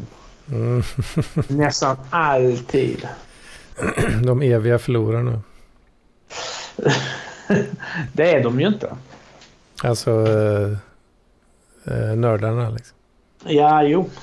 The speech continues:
Speaker 2: <laughs> Om man inte applicerar det, alltså sin talang.
Speaker 1: Mm.
Speaker 2: Så är det. Eh, om, om du har en riktigt bra talang,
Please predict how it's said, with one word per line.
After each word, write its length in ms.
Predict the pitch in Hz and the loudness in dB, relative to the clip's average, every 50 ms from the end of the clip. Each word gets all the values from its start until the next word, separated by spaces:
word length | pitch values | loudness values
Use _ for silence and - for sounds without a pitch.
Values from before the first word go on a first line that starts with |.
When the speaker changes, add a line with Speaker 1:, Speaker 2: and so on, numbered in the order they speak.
| - - | -6 -2
Speaker 2:
<laughs> 1080 | - 165 135 131 - - - - - - - - - - - - - - - - - | 0 0 0 0 -2 -2 -2 -4 -6 -8 -14 -16 -16 -16 -14 -14 -12 -10 -12 -12 -4
Om 240 | - - 240 233 202 | 0 2 4 6 6
man 220 | 185 175 170 185 | 6 6 6 4
inte 200 | 220 226 226 196 | 4 2 2 2
applicerar 680 | 175 156 - - 170 - - 233 196 143 123 120 131 147 | 0 2 0 -2 -2 -2 0 2 4 4 6 6 4 4
det, 300 | 202 175 139 120 110 - - - | 4 2 2 0 -2 -4 -4 -4
alltså 540 | 143 131 131 135 160 151 147 147 143 143 | -4 -4 0 2 2 4 4 4 4 2
sin 300 | 143 139 - 151 147 139 | 0 0 0 0 0 0
talang. 340 | - 160 156 151 131 123 - - - - - - - - - - - - - - - - - _ - | 2 2 4 4 4 2 0 -2 -10 -16 -20 -20 -20 -20 -20 -20 -20 -20 -20 -20 -20 -20 -20 _ -4
Speaker 1:
Mm. 340 | - 117 117 117 120 127 127 | -2 0 0 0 0 -2 -2
Speaker 2:
Så 140 | 123 - 170 | 0 2 2
är 120 | 165 147 | 4 4
det. 100 | - - - - _ - _ _ - - - _ _ _ - - - | 2 0 -4 -10 _ -20 _ _ -20 -20 -20 _ _ _ -16 -10 -6
Eh, 200 | 131 139 139 139 | -4 -2 0 0
om, 120 | 147 151 | 2 4
om 160 | 156 156 156 156 | 4 4 4 6
du 180 | 156 160 160 | 6 6 6
har 320 | 156 151 180 165 143 135 139 | 6 6 6 4 4 4 2
en 100 | 139 147 | 2 2
riktigt 340 | 202 220 220 - 170 151 | 2 2 2 0 -2 0
bra 200 | - 175 151 139 | 0 0 0 2
talang, 600 | - 151 147 135 135 127 113 110 113 113 123 - | 2 2 4 4 4 4 2 2 0 -2 -4 -6